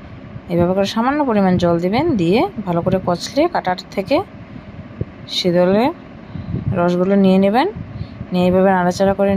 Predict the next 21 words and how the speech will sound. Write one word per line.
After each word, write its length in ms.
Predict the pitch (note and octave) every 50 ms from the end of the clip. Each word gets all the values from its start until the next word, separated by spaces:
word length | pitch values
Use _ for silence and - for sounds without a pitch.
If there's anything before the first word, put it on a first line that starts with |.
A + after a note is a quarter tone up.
| F#3+ F#3
নিয়ে 180 | F#3 F#3+ A#3 D4 G4 G#4+ - - - - - - - - - - E3
আবার 220 | D#3+ E3+ F#3 B3 F4 - - - - - - - - - - - - - - -
কাটাগুলো 380 | - F3 F#3 F3 E3+ F3 F3 F3 E3+
হাতে 160 | D#3+ - F3+ F3
নিয়ে 180 | F3 F3 E3+ E3+ -
চিপে 340 | - E3+ - - - C4 E4+ A#4 B4 - - - - - - - - - - - - - - - - - - - - - - E3+
রসগুলো 420 | D#3+ D#3 D#3 D#3+ E3+ E3+ F#3 A#3 D4+ G#4+ - - - - - - - - -
আলগা 240 | F3 E3+ D#3+ D#3+ D#3 D3
করে 200 | D#3 D3 D3 D3
নেবেন। 300 | C#3+ C#3+ C#3+ C#3+ C#3+ C#3+ D#3+ E3 - - - - - - - - - - - - - - - - - - - - -
এভাবে 280 | E3+ E3+ F3 E3+ F3+ F#3+ F#3+ F#3+
করে 180 | F#3 F#3+ A#3+ D4+ F#4+ F#4+ - - -
আমরা 200 | - E3 D#3+ D#3+ - -
সমস্ত 360 | E3+ E3 F3 F#3 - - - C4 F4 G4+ - - - -
শীতল 300 | - - D#3+ E3 E3 D#3+ D#3+ D#3+
নিয়ে 120 | D#3+ E3 E3
নিয়েছি। 240 | F3 F#3 G#3 - A#3+ G3+ F3
এই 60 | D#3+
দেখুন, 320 | E3+ E3 E3+ - B3 D#4 F#4+ - - - - - - - - - - - - - -
শীতলের 380 | - - D#3 - D#3+ D#3 D#3 D#3 D#3+
গায়ে 200 | D#3+ E3+ G3+